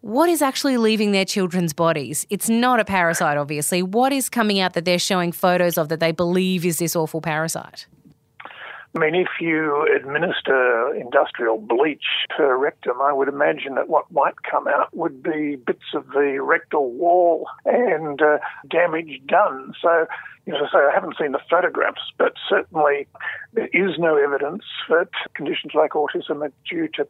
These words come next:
Speaker 2: parasites. Certainly medical science can diagnose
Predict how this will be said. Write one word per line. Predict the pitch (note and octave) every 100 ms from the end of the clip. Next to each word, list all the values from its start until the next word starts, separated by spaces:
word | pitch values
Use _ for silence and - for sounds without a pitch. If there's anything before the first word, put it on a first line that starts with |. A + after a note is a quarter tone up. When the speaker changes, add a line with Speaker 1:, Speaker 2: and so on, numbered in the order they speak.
| _
Speaker 2:
parasites. | - E3+ E3 C#3+ D#3+ D#3+ - - - -
Certainly | E3+ D3+ E3 C3 A2
medical | C3+ D3+ D3 C3+
science | D3+ C#3+ D3 - - -
can | C#3 D#3
diagnose | C#3+ D3+ C#3+ C#3 D3 D3